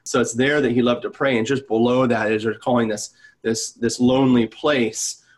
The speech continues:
where they were kind of in no man's land, as you're saying, um, except for the, the, these provisions of the, of the five loaves and, and two fishes. Father, there is, uh, in the gospel account,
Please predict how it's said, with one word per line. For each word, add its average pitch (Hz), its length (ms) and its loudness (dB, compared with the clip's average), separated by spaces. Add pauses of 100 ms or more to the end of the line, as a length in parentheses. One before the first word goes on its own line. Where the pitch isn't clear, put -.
where 120 160 0
they 117 180 4
were 113 520 2
kind 113 220 -4
of 104 160 -6 (160)
in 127 180 2
no 151 180 4
man's 120 360 -2
land, 110 180 -4
as 107 140 -4
you're 110 80 0
saying, 104 340 -8 (420)
um, 110 380 -2
except - 540 -4
for 113 540 0
the, 104 300 -2
the, 104 360 -4
these 104 420 -4
provisions 113 720 -2
of 101 180 -4
the, 104 200 -6
of 104 160 -8
the 107 80 -4
five 113 340 -2
loaves 107 500 -4 (360)
and, 101 260 -10
and 107 220 -6
two 120 160 0
fishes. 123 540 -2 (180)
Father, 160 360 0
there 208 260 2
is, 165 640 4
uh, 139 220 0
in 156 180 2
the 151 80 2
gospel 135 600 0
account, 127 600 -2